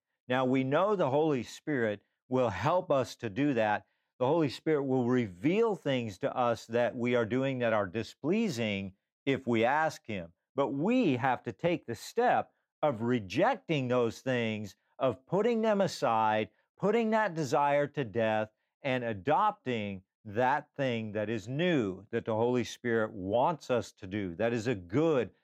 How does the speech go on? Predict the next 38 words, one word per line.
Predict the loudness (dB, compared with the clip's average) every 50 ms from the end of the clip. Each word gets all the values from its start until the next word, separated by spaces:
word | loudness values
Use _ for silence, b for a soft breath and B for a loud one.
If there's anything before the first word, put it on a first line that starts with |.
| _ _ -8
a | -6 -6
godly | -6 -6 -2 0 0 2 2 2 0 -2 -4 -4 -6 -6
thing. | -8 -6 -6 -6 -6 -8 -10 -14 -20 _ _ _ -2
I | 0
want | 2 2 0 0
to | -2
stress | -4 -6 -10 -4 0 0 2 2 0 -2 -4
a | -6
point | -6 -6 _ -2 0 0 0 -2 -6 -10
here | -8 -6 -4 -4 -4 -4 -6 -6 -8 -12 _ _ _ _ _ _ _ -6
because | -6 -4 -2 0 0 2 2 2 0 -2 -4 -2 -2
I | 0 0 0
see | -2 -2 -2 0 0
this | 2 2 2 2 0 -2 -6 -14 _
inside | -4 -2 0 0 0 -2 -2 0 0 0 0 0 -2
the | -2
body | 0 0 2 2 2 0 -2
of | -4 -4 -4
Christ | _ 0 0 2 2 0 0 -4 -6 -8
as | -8 -8 -6 -2
well | 0 2 2 2 2
as | 0 -2 -4
the | -6 -6
world. | -4 -4 -2 -2 -2 -4 -4 -6 -10 -16 _ _ _ _ _ _ _ _ _
The | -2 -2 -2
culture | -2 -4 -4 -2 0 0 0 -2 -2 -2 -2 -2 -2 -2 -2
around | -2 0 0 0 0 0 2 2 0 0 0
us | 0 0 0 -2 -6 -8 -6 -2
is | -2 -2 -2 -4 -6 _
focused | 0 0 0 0 0 -2 -2 -2 -2 -6 -10 -12 -4 -2
on | 0 0 0 0 -2 -2 -2
management. | 0 0 0 0 0 0 -2 -2 -4 -6 -8 -8 -8 -10 -12 _ _ _ _ _ _ _ _ _ _ _ _
We | 0 2
don't | 2 2 0 0
need | 0 0 0 0 0
to | -2
manage | -2 0 0 0 0 0 0 0 -2 -4 -6 -10
sin. | -14 -8 -4 -2 0 0 0 -2 -4 -8